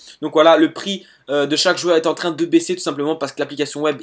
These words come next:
est inaccessible. En tout cas, je parle du marché des transferts. Vous pouvez quand même vous connecter sur l'application web, faire votre équipe, et cetera. Mais tout ce qui est marché des transferts, c'est inaccessible. C'est uniquement accessible sur la console et encore des fois, ça marche pas. Donc, euh,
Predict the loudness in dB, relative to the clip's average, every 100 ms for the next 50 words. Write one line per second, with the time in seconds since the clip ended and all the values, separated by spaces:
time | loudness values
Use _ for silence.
0 | -4 -4 -2 -4 -2 -4 -4 -8 -10 -10
1 | -2 -2 0 -4 -4 -4 -6 -6 -8 -8
2 | -8 -4 -4 -6 -10 -6 -6 -6 -12 -10
3 | -10 -8 -8 -8 -8 -8 -6 -6 -8 -6
4 | -6 -4 -6 -8 -12 -14 -12 -12 -4 -4
5 | -4 -8 -18 -18 -10 -8 -4 -4 -6 -2
6 | -2 0 -4 -6 -6 -2 -2 0 -4 -4
7 | -6 -6 -6 -6 -20 -18 -6 -4 -4 0
8 | 0 0 _ -6 -4 -4 -4 -4 0 4
9 | 4 4 0 4 4 4 -6 -16 -2 0
10 | 6 4 4 2 2 4 0 0 -6 -8
11 | -18 -18 -4 -4 0 2 6 4 4 -6